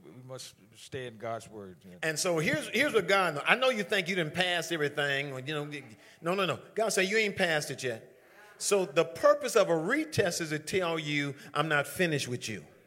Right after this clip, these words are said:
Speaker 2: The purpose of a retest is to tell you,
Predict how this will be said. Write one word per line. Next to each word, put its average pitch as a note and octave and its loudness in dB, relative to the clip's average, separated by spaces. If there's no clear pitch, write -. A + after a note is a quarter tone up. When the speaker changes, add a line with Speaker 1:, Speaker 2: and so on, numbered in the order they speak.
Speaker 2:
The C#3 2
purpose A#3 4
of F#3 6
a E3+ 2
retest G3 0
is D3 -4
to F#3+ -2
tell E3 2
you, D#3 -2